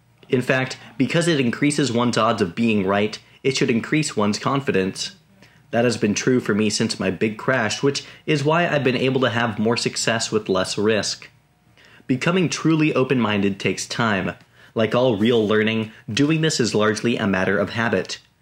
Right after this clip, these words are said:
Once you do it so many times, it is almost instinctive. You'll find it intolerable to be any other way. As noted earlier, this typically takes about eighteen months, which in the course of a lifetime is nothing.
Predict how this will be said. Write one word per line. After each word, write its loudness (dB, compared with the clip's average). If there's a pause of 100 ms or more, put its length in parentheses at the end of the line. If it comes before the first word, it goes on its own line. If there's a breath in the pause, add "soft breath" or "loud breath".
(160)
Once 0
you 4
do 4
it 0
so 0
many 2
times, 0
it 2
is 0
almost 0
instinctive. -2 (240 soft breath)
You'll 2
find 0
it 0
intolerable 0
to -4
be -2
any 0
other 2
way. 0 (640 loud breath)
As 0
noted 2
earlier, 0 (160 loud breath)
this 0
typically -2
takes -4
about -2
eighteen -2
months, -4 (240)
which 0
in 2
the 2
course -2
of -2
a 0
lifetime -2
is -4
nothing. -2